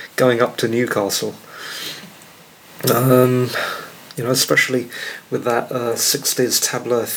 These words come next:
th-, amazing theme banging away in the background to the movie and banging away in my head. Uh, the less said about the remake, the better. Um, it's, it's another Sly action movie, but,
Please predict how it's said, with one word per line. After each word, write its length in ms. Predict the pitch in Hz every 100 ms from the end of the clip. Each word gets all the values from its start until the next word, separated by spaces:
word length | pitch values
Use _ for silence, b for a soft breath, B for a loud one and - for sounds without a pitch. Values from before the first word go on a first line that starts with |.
| - -
th-, 160 | - - -
amazing 640 | 120 131 135 123 120 104
theme 420 | - 127 120 110
banging 400 | 104 127 120 113
away 300 | 113 113 113 113 B B B B
in 100 | 120
the 60 | 113
background 600 | 127 127 120 117 110 104
to 80 | -
the 80 | 113
movie 280 | 117 110
and 160 | 113 107 - -
banging 340 | 139 113 113
away 260 | 110 117 113
in 120 | 107
my 160 | 110
head. 280 | 104 110 101 - B B B B B B B B B B B B B
Uh, 500 | - 120 60 - B B B B B B B -
the 80 | -
less 180 | 214
said 200 | - -
about 240 | 160 143 -
the 60 |
remake, 560 | 131 131 120 123 - -
the 80 | -
better. 460 | 131 131 110 104 113
Um, 460 | 120 123 120 110 107 -
it's, 760 | - 139 139 135 - - -
it's 260 | 156 143 -
another 320 | 160 151 139
Sly 460 | - - 143 135 120
action 420 | 131 131 - 110
movie, 360 | 113 113 104
but, 360 | 101 - 120